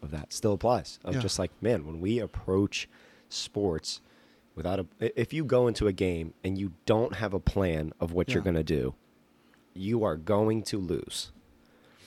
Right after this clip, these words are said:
Speaker 1: Like, that, that's just the
Speaker 2: Yeah.
Speaker 1: way that sports is. That's the way that life works. If you go into something without an idea of what you're gonna do,
Speaker 2: Yeah.
Speaker 1: you're gonna be swept up. You're gonna be taken
Speaker 2: Yeah.
Speaker 1: by emotion. You're gonna be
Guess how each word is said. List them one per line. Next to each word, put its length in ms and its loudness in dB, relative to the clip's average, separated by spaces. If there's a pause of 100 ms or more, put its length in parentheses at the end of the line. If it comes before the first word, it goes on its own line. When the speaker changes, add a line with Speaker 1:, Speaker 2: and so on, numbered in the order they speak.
(320)
Speaker 1:
Like, 240 0
that, 180 2 (100)
that's 280 2
just 160 2
the 60 4
Speaker 2:
Yeah. 60 0
Speaker 1:
way 180 8
that 120 4
sports 340 2
is. 220 -2
That's 160 -8
the 60 -2
way 180 2
that 400 -2
life 300 0
works. 260 0
If 120 -8
you 120 -2
go 300 2
into 640 0 (300)
something 640 -2
without 420 0
an 100 -2
idea 360 0
of 100 -4
what 160 -8
you're 60 -6
gonna 240 -6
do, 280 0 (140)
Speaker 2:
Yeah. 220 -8
Speaker 1:
you're 100 0
gonna 220 -2
be 100 -4
swept 380 -2
up. 240 2
You're 80 -6
gonna 160 -2
be 100 -4
taken 300 -4
Speaker 2:
Yeah. 60 -6
Speaker 1:
by 120 -2
emotion. 460 -6
You're 120 -4
gonna 220 -2
be 220 -2